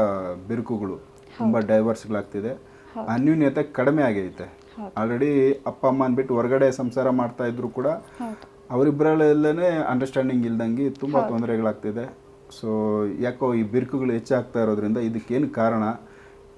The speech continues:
Speaker 1: ನಿಮ್ಮ ಹತ್ರ ಬರೋ ಕೇಸ್‌ಗಳನ್ನ ನೀವು ಹ್ಯಾಂಡಲ್ ಮಾಡಿರ್ತೀರಾ.
Speaker 2: ಹೌದು.
Speaker 1: ನಿಮ್ಮ ಅನುಭವ, ಏನಕ್ಕೆ ಈ ಥರ ತೊಂದರೆಗಳಾಗ್ತಿದೆ ಗಂಡ ಹೆಂಡತಿ ಮಧ್ಯೆ? ಯಾಕೆ ಈ ಥರ ಜಗಳಗಳು, ಹೊಂದಾಣಿಕೆ ಇಲ್ಲ? So, ಈ ಬಿರುಕುಗಳು ಯಾಕೆ? ಈ ವಿಚಾರದ ಬಗ್ಗೆ ತಿಳಿಸ್ಕೊಡಿ.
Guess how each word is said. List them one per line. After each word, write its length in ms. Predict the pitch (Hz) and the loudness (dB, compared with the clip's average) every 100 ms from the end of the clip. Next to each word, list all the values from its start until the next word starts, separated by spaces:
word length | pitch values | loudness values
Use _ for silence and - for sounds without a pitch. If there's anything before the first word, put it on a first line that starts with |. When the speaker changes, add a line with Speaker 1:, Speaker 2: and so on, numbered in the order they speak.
| - | -4
Speaker 1:
ನಿಮ್ಮ 160 | 123 143 | 0 0
ಹತ್ರ 180 | 143 | 2
ಬರೋ 220 | 139 135 127 | 2 2 0
ಕೇಸ್‌ಗಳನ್ನ 540 | 127 123 127 123 123 | -2 -4 -2 -2 -2
ನೀವು 300 | 120 123 131 | 0 0 0
ಹ್ಯಾಂಡಲ್ 280 | 117 117 120 | 0 0 2
ಮಾಡಿರ್ತೀರಾ. 600 | 107 117 123 107 98 107 | 2 2 0 -2 -2 -2
Speaker 2:
ಹೌದು. 460 | 113 - - 233 | -4 -12 -12 -6
Speaker 1:
ನಿಮ್ಮ 220 | 113 135 135 | -2 2 2
ಅನುಭವ, 540 | 117 127 127 107 - - - - - - 110 | 2 2 2 2 -2 -8 -20 -20 -20 -12 -2
ಏನಕ್ಕೆ 400 | 127 160 147 135 | 0 0 0 -2
ಈ 20 | |
ಥರ 180 | 123 117 | -2 -2
ತೊಂದರೆಗಳಾಗ್ತಿದೆ 800 | 113 107 113 110 104 104 107 127 | 0 0 0 0 -2 -4 -6 -2
ಗಂಡ 220 | 110 110 | 0 0
ಹೆಂಡತಿ 280 | 113 104 107 | 0 -2 -4
ಮಧ್ಯೆ? 360 | 98 90 104 - 131 | -6 -6 -8 -6 -6
ಯಾಕೆ 300 | 117 110 110 | -6 -6 -8
ಈ 20 | |
ಥರ 200 | 107 101 | -6 -8
ಜಗಳಗಳು, 640 | 98 98 101 95 95 98 - - - - - | -6 -4 -4 -6 -8 -10 -14 -20 -20 -12 -2
ಹೊಂದಾಣಿಕೆ 520 | 110 117 117 107 101 | 2 2 2 -2 -2
ಇಲ್ಲ? 360 | 98 101 101 - - - - | -2 -6 -8 -14 -20 -20 -10
So, 200 | 101 98 | -6 -4
ಈ 120 | 104 | -2
ಬಿರುಕುಗಳು 440 | 101 117 143 143 113 | -2 -4 -2 0 0
ಯಾಕೆ? 460 | 107 110 104 104 - | 0 -2 -4 -6 -4
ಈ 80 | 123 | -2
ವಿಚಾರದ 420 | 113 113 110 101 | -2 -2 -4 -6
ಬಗ್ಗೆ 180 | 98 92 | -10 -10
ತಿಳಿಸ್ಕೊಡಿ. 400 | 98 87 - - | -12 -14 -16 -20